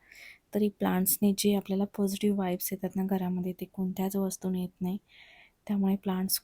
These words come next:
खूप छान दिसतात घरामध्ये. जसं तुम्हाला जमेल,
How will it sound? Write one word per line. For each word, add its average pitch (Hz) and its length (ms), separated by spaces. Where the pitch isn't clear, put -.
खूप 214 340
छान 196 280
दिसतात 196 280
घरामध्ये. 180 540
जसं 220 300
तुम्हाला 208 300
जमेल, 196 420